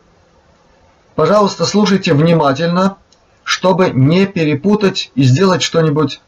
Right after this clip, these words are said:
не так. Для того, чтобы всё сделать правильно, вам необходимо, если вы правша, подготовить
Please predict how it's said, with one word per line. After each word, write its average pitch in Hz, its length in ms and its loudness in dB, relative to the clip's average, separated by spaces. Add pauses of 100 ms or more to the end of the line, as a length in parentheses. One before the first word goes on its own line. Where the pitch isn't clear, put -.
(100)
не 135 180 -2
так. 104 380 -2 (1040)
Для 160 100 0
того, 214 160 2
чтобы 185 240 -4
всё 190 220 0
сделать 151 400 0
правильно, 147 720 0 (400)
вам 185 340 0
необходимо, 170 640 0
если 160 440 -2
вы 143 360 2
правша, 180 760 0 (600)
подготовить 156 840 0